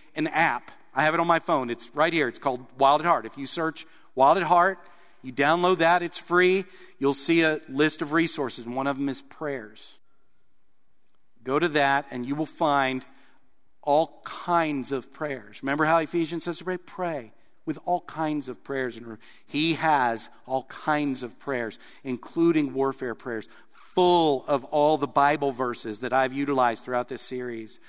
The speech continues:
all there in a prayer that could coach you in this. And so that's better than the prayer I did for Jeremy. It's more comprehensive, I should say. I shouldn't say better. It's more educational.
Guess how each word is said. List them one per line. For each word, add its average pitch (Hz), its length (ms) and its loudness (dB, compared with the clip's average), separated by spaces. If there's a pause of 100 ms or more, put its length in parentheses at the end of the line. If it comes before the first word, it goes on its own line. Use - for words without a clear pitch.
(300)
all 139 540 0 (220)
there 139 200 0
in 123 60 -4
a 117 60 -8
prayer 123 500 -10
that 107 220 -16
could 110 160 -12 (680)
coach 143 300 -4
you 120 100 -6
in 107 120 -10
this. 98 320 -16
And 113 100 -18
so 143 100 -8
that's 190 220 2
better 190 300 2
than 175 160 -2
the 156 40 -6
prayer 185 280 4
I 170 160 4 (480)
did 151 180 4
for 220 120 2
Jeremy. 170 580 2 (280)
It's - 120 -12
more 208 120 4
comprehensive, 170 800 0
I 127 80 -2
should 123 220 -14
say. 131 260 -6
I 135 40 -10
shouldn't 135 260 -12
say 131 100 -8
better. 127 460 -4 (2250)
It's - 120 -20
more 147 140 2
educational. 123 720 -6